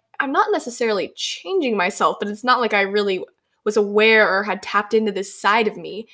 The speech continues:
until I had to write this essay. And it's not like it's fake.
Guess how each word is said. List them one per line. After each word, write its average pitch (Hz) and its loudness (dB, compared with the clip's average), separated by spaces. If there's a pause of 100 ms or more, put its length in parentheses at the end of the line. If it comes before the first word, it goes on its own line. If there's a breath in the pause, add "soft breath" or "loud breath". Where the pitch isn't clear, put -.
(180 loud breath)
until 269 2
I 233 10
had 220 4
to 208 2
write 208 4
this 208 2
essay. 208 0
And 214 2
it's 233 0
not 359 6
like 359 4
it's 208 -2
fake. - 6